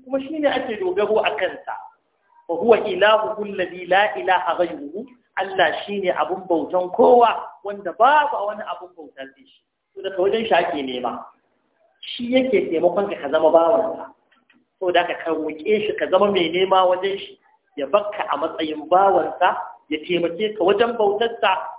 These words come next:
ya taimake ka wajen bauta masa shi kaɗai ba tare da ka haɗa shi da wani a cikin bauta ba,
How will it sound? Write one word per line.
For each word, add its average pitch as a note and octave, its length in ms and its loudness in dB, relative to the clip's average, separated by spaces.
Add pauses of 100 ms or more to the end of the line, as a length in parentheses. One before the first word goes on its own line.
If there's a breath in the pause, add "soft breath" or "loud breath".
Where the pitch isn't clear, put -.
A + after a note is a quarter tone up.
ya D#3 140 -12
taimake D#3 500 -4
ka E3 60 -2
wajen E3+ 400 -2 (300)
bauta E3+ 380 4
masa E3+ 280 -4
shi G#3+ 220 -12
kaɗai G3 320 4
ba C#3 240 4
tare D3 280 2
da E3 140 2
ka F3+ 80 2
haɗa F3 420 0
shi - 60 -14
da D3+ 100 -6
wani G#3+ 280 -4 (220)
a E3+ 80 -2 (100)
cikin G#3+ 180 -8
bauta G3 380 4
ba, G#3+ 100 4